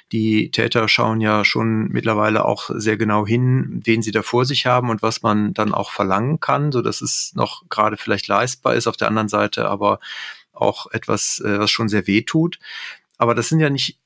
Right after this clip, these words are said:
alle Kosten, die man dann hat, sondern Sie sch-, sagten das ja eben schon, es dauert mehrere Wochen, ich habe einen hohen personellen Aufwand, ich muss dann danach vielleicht sogar noch Daten wieder nachpflegen.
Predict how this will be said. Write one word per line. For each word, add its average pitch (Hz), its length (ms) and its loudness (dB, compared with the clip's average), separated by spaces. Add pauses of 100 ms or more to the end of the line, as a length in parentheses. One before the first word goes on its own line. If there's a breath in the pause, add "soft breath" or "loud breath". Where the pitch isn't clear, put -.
alle 113 220 2
Kosten, - 540 0
die 101 100 2
man 98 160 2
dann 92 220 0
hat, 127 200 0
sondern 104 480 2
Sie 98 120 -6
sch-, - 180 -4
sagten 113 300 -2
das 117 160 -4
ja 117 80 -2
eben 110 240 0
schon, 113 240 2
es 98 140 -4
dauert 104 260 2
mehrere 98 460 0
Wochen, 120 360 2
ich 110 120 -2
habe 107 160 -2
einen 107 180 0
hohen 113 200 2
personellen 107 580 2
Aufwand, 113 600 2
ich - 100 -8
muss 113 120 -2
dann 110 300 0
danach 104 460 0
vielleicht 107 360 0
sogar 104 260 0
noch 104 200 0
Daten 107 540 0
wieder 104 360 2 (340 loud breath)
nachpflegen. 117 960 2